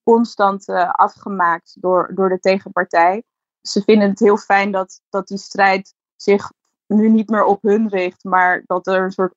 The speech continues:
onderlinge strijd is uitgebroken in de Republikeinse Partij. Met trots schaarden zij zich constant unaniem achter hun eigen kandidaat, de nieuwe leider van de Democraten in het huis, Hakeem Jeffries. Maar goed, vanwege hun meerderheid,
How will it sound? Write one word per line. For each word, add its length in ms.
onderlinge 460
strijd 360
is 100
uitgebroken 640
in 60
de 60
Republikeinse 680
Partij. 460
Met 300
trots 360
schaarden 420
zij 200
zich 220
constant 540
unaniem 540
achter 360
hun 140
eigen 360
kandidaat, 760
de 220
nieuwe 560
leider 400
van 140
de 60
Democraten 600
in 60
het 120
huis, 280
Hakeem 380
Jeffries. 520
Maar 200
goed, 260
vanwege 360
hun 100
meerderheid, 640